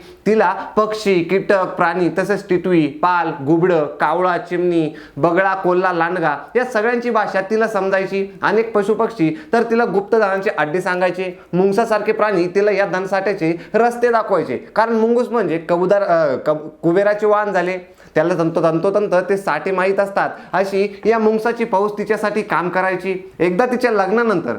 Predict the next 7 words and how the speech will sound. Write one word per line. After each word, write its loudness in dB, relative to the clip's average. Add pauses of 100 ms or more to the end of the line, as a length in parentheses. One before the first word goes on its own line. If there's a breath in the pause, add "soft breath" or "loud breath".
(140)
एका 2
मध्यरात्री 0 (300 loud breath)
तिला 4
कोल्ह्यांचा 0
आवाज 2
ऐकायला -2
आला. -4